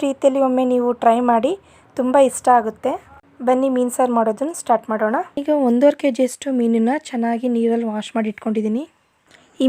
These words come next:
ಮೀನಿನ ಹೆಸರು ಬಂದು ಪೈಲಟ್ ಮೀನು ಅಂತ ಕರೀತಾರಂತೆ. ಅಂದರೆ ಈ ಮೀನಲ್ಲಿ ಸ್ವಲ್ಪ ಮುಳ್ಳು ಕಡಿಮೆ ಇರುತ್ತೆ, ಮಕ್ಕಳಿಗೆಲ್ಲ ಕೊಡ್ಬೋದು. ಈ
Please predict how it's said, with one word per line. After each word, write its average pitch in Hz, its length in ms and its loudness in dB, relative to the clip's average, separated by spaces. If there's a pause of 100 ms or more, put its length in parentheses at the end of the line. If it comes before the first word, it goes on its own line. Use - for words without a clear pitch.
ಮೀನಿನ 294 360 8
ಹೆಸರು - 240 2 (100)
ಬಂದು 254 260 4 (160)
ಪೈಲಟ್ 247 420 4
ಮೀನು 240 180 2
ಅಂತ 226 220 0
ಕರೀತಾರಂತೆ. 226 600 -2 (840)
ಅಂದರೆ 269 300 0
ಈ - 20 2 (120)
ಮೀನಲ್ಲಿ 269 400 4
ಸ್ವಲ್ಪ 254 180 2 (140)
ಮುಳ್ಳು 262 220 8 (100)
ಕಡಿಮೆ 233 320 4
ಇರುತ್ತೆ, 226 240 2 (100)
ಮಕ್ಕಳಿಗೆಲ್ಲ 240 460 4 (100)
ಕೊಡ್ಬೋದು. 220 420 4 (840)
ಈ - 20 4